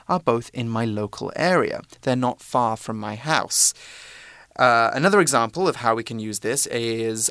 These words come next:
Eileen walked down to her local post office to send some letters and pay a bill.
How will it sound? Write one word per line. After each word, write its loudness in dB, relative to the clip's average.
Eileen 0
walked -2
down -2
to -6
her -2
local 0
post -2
office -4
to 0
send 2
some -2
letters 0
and -12
pay -6
a -6
bill. 0